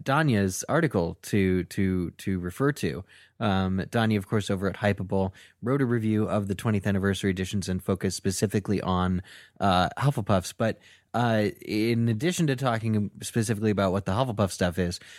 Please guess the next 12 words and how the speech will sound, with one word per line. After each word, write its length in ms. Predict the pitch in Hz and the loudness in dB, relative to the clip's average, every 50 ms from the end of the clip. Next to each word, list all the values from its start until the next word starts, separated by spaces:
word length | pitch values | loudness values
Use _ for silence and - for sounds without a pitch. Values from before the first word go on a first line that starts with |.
| - - | -20 -12
she 180 | - - 131 123 | -6 -2 -2 0
happened 280 | 131 147 160 190 170 | 0 0 0 0 0
to 40 | 151 | 2
mention 460 | 135 120 107 104 - - 113 104 104 | 2 2 0 0 0 0 0 0 0
that 400 | 95 104 101 98 95 92 - _ | 0 0 0 0 0 -2 -4 _
the, 400 | - 104 98 95 95 92 92 - - | -2 -2 0 0 0 0 -2 -2 -2
um, 460 | 92 98 95 95 - 92 90 90 95 - - - - - - _ _ _ - | -2 -2 -2 0 -2 -2 -4 -6 -8 -10 -16 -20 -20 -20 -20 _ _ _ -4
letters, 440 | 113 127 135 156 175 208 196 - - | -2 0 0 2 0 -2 -2 -4 -6
whenever 440 | - 120 123 127 131 135 135 143 | -2 0 0 2 2 2 0 0
there 160 | 131 123 120 113 | 2 2 2 2
are 140 | 107 107 | 2 2
letters 680 | 98 101 120 131 135 123 113 110 104 104 104 98 - | 2 2 0 0 2 2 2 2 2 2 0 -2 -6